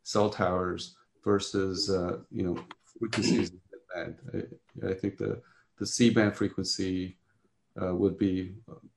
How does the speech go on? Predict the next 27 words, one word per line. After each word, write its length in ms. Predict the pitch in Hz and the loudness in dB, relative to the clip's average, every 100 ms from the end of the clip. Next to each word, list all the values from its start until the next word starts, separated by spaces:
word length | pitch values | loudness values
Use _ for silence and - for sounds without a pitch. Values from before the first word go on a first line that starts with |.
| - | -2
much 280 | 98 95 - | 0 0 -2
more 120 | 92 | -4
threatened 480 | - 92 - 85 82 - | -2 -2 -2 -6 -8 -4
in 80 | 101 | -2
the 80 | |
near 200 | 85 92 | 0 -2
future. 520 | 87 101 90 - 80 - _ _ _ _ _ _ _ _ _ _ _ _ _ - - _ _ _ _ - | -2 -4 -4 -6 -8 -8 _ _ _ _ _ _ _ _ _ _ _ _ _ -20 -20 _ _ _ _ 0
Um, 440 | 101 98 101 98 - _ - - - _ _ _ _ _ _ _ _ _ _ - | 4 6 4 0 -10 _ -20 -20 -20 _ _ _ _ _ _ _ _ _ _ 2
how, 360 | 160 170 170 - - - | 6 6 4 -6 -10 -4
so 260 | - 110 | 4 6
here's 220 | 120 131 | 6 8
another, 380 | 120 113 110 107 | 8 8 10 10
uh, 120 | 95 | 8
general 280 | 92 104 98 | 6 4 4
question. 580 | 95 101 95 - 95 92 - _ _ | 2 0 0 -2 -2 -4 -14 _ _
You're, 240 | 117 117 120 | 6 6 8
you're 180 | 113 | 10
out 180 | 113 117 | 10 8
there 140 | 117 110 | 8 6
in 60 | |
the 60 | 101 | 6
market 540 | 95 95 - 95 - | 4 0 0 -4 -2
talking 320 | - 107 - | -4 -4 0
to 80 | 110 | -2
customers 460 | 113 101 - 101 95 | -2 -6 -2 -2 0
every 240 | 95 95 | -2 -2
day. 460 | 87 92 90 90 | -2 -2 -2 -4